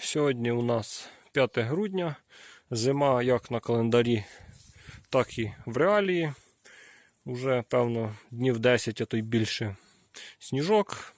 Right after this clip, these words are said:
морози. Було навіть більше десяти градусів морозу.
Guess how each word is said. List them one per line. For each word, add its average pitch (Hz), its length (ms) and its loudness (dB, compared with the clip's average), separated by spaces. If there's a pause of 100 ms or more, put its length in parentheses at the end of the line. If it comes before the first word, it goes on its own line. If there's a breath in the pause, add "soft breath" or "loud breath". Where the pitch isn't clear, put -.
морози. 160 560 2 (960 loud breath)
Було 131 380 2
навіть 117 340 4
більше 120 560 -2 (400)
десяти 127 600 0 (1000 loud breath)
градусів 120 500 2
морозу. 170 500 0